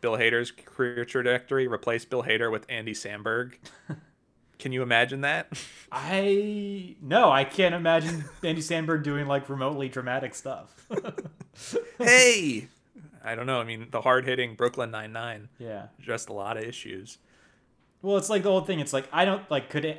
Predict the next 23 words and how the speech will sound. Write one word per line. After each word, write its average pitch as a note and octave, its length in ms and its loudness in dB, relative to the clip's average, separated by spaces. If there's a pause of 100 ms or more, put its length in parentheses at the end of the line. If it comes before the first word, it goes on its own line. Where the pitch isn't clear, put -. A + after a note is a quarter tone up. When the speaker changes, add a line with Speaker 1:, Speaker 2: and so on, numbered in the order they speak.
(120)
Speaker 2:
Andy D#3+ 280 -2
Samberg D3+ 500 -2
couldn't C3+ 260 -6
do A#2 140 -8
Barry, G#2+ 340 -4
but G2 160 -10
Bill C3+ 200 0
Hader A#2 280 -4
could G2+ 100 -18
do G2+ 100 -12
Brooklyn G2 400 -14
Nine-Nine. F2+ 560 -12 (640)
Speaker 1:
<laughs> - 640 0
Speaker 2:
Right? A2 360 -6 (160)
He F#3+ 220 -4
could F3+ 160 0
do C#3+ 100 2
Chip D3 240 -6
'n C3 100 -8
Dale G#2 200 -4
Rescue A#2 340 -4
Rangers. F#2 640 -18 (580)
Speaker 1:
<laughs> F#4 120 -6